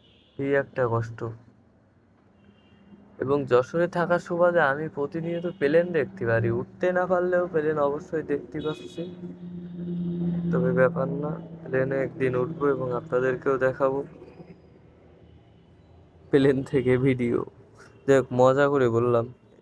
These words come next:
কোনো ব্যাপার না। তো এই গলি দিয়ে যাচ্ছে, এই জন্য সবাই সাইড দিতেছে বেশি বেশি, তো ভালোই লাগলো পরিবেশ। তো আসলে অনেক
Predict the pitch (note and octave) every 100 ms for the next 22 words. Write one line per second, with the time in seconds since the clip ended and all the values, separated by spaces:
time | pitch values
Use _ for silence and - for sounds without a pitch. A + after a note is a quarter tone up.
0 | _ _ _ _ _ _ B2+ C3 C3 B2+
1 | B2 B2+ B2 A#2 C3 C3 A#2+ B2 C#3 C#3+
2 | D3 C#3 - - D3+ C3+ C#3+ C#3 C#3 C#3
3 | - B2+ C3+ C3+ C3+ C#3+ C#3+ B2+ B2 B2+
4 | B2+ A#2+ B2 - _ _ _ _ _ _
5 | _ _ _ _ _ _ _ C#3 C#3 D3
6 | D3 C#3 C3 B2+ B2+ B2 A#2+ A#2 A#2 -
7 | - - _ _ _ _ _ _ _ _
8 | _ _ _ _ _ _ _ _ _ _
9 | _ _ _ _ E3+ E3 D#3 F3 F3+ F#3
10 | - _ _ - - - - - - -
11 | C#3+ C#3+ E3